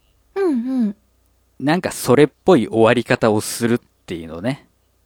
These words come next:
Speaker 1: <laughs>
Speaker 2: ちょっと見せたいなと思うんですけど。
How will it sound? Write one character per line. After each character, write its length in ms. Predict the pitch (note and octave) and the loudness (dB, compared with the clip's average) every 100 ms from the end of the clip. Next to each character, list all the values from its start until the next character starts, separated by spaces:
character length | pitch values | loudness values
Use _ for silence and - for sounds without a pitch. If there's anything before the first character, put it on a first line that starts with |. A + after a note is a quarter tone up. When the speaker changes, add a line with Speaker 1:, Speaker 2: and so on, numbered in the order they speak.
| _ | _
Speaker 1:
<laughs> 1500 | C4+ - - D#4 F4 F#4 G4+ - A4 _ _ _ _ _ _ | -14 -12 -10 -8 -6 -4 -6 -8 -18 _ _ _ _ _ _
Speaker 2:
ち 100 | - | -4
ょ 20 | |
っ 60 | B2+ | -4
と 100 | F#2 | -6
見 140 | F2+ | -8
せ 180 | A2 C3 | -4 -2
た 100 | C3 | 0
い 60 | A2+ | -2
な 120 | E2 | -4
と 100 | G2 | -8
思 120 | E2+ | -10
う 20 | |
ん 40 | D#2 | -14
で 60 | |
す 80 | - | -16
け 100 | - | -12
ど。 220 | F2+ D2+ | -10 -10